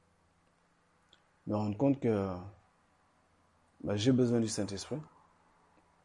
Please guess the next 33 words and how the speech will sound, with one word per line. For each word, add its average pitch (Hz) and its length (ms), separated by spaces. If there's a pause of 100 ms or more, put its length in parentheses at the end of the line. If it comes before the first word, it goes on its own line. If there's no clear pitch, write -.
(1000)
Pas 143 80
seulement 131 340
pour 120 200
être - 100
convaincu 117 480
de 110 80
péché, 110 320
de 107 140
justice, 104 440
de 101 140
jugement. 120 420 (1900)
Ça, 113 140
c'est 117 160
déjà 107 220
fait, 202 200
logiquement. 110 500
Sinon, 127 280
je 131 80
serais - 160
pas 110 180
dans 101 320
l'eau 117 220
du, 107 140 (100)
je - 80
serais, - 260
je 107 100
serais 107 160
pas 120 140
passé 110 340
dans 107 160
l'eau 107 420
du 101 100
baptême. 190 320